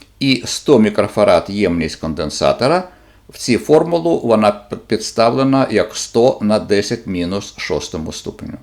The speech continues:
Отримали п'ятдесят омів реактивний опір катушки та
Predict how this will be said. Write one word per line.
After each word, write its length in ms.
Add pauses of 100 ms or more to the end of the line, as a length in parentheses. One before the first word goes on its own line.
(1000)
Отримали 580 (260)
п'ятдесят 640 (140)
омів 400 (800)
реактивний 840
опір 420
катушки 560 (220)
та 220